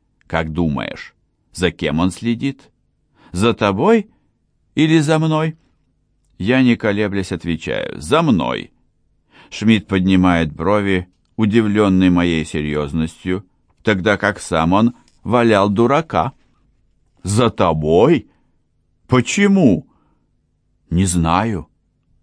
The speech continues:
Он усмехается. «Ты меня разочаровал, Агюстен. Я-то считал себя знаменитостью, а следят почему-то за тобой».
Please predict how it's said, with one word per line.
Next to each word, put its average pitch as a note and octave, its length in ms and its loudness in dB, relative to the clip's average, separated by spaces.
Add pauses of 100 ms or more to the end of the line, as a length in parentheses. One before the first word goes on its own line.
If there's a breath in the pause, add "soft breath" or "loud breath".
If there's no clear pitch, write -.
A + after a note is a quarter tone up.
(400)
Он G#2 180 2
усмехается. E2+ 840 -4 (680)
«Ты F#2+ 160 4
меня F#2+ 380 6
разочаровал, C#2+ 840 -2
Агюстен. B1+ 640 -10 (400)
Я-то F3 340 0
считал C3+ 540 0
себя G2 440 0
знаменитостью, D#3 960 -4 (140)
а F2 140 0
следят F#2 480 0
почему-то D#2+ 580 0
за D#2 180 -2
тобой». D2+ 520 -2